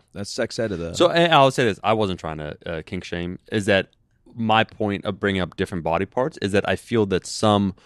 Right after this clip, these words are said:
Speaker 2: are just, like, more aesthetic.
Speaker 1: Yeah.
Speaker 2: Like, in terms of, like, shape,
Speaker 1: What about
Speaker 2: function.
Speaker 1: hands?
Speaker 2: So I'll put it this way.
Speaker 1: 'Cause
Speaker 2: Like,
Speaker 1: some
Speaker 2: ha-
Speaker 1: people are, like, into hands, but not, like, sexually, but you,
Speaker 2: So I'll put it this way.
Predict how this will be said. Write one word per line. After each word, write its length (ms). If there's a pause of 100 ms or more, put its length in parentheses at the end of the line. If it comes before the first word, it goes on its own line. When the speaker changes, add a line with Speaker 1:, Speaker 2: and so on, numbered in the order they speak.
(400)
Speaker 2:
are 80
just, 200
like, 100
more 420
aesthetic. 680
Speaker 1:
Yeah. 260
Speaker 2:
Like, 120
in 100
terms 300
of, 40
like, 160
shape, 440
Speaker 1:
What 100
about 160
Speaker 2:
function. 120
Speaker 1:
hands? 480
Speaker 2:
So 120
I'll 160
put 140
it 60
this 120
way. 80
Speaker 1:
'Cause 60
Speaker 2:
Like, 80
Speaker 1:
some 100
Speaker 2:
ha- 60
Speaker 1:
people 180
are, 100
like, 280
into 280
hands, 300
but 100
not, 120
like, 160
sexually, 480
but 280
you, 220
Speaker 2:
So 140
I'll 40
put 120
it 40
this 160
way. 180